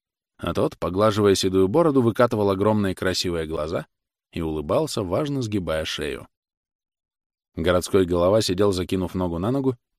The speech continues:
бесшумно барабанил пальцами по колену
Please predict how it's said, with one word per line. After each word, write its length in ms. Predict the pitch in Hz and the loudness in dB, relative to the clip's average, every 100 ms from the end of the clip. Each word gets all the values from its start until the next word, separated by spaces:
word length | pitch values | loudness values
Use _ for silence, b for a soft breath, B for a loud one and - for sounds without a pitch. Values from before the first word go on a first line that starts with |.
| _ - | _ -4
бесшумно 480 | 95 - 175 165 | -2 0 0 2
барабанил 500 | 123 110 107 131 123 | 2 4 4 2 0
пальцами 440 | 104 107 110 110 107 | 0 0 0 -2 -2
по 120 | 98 | -2
колену 420 | 120 120 87 64 | -2 -2 -4 -8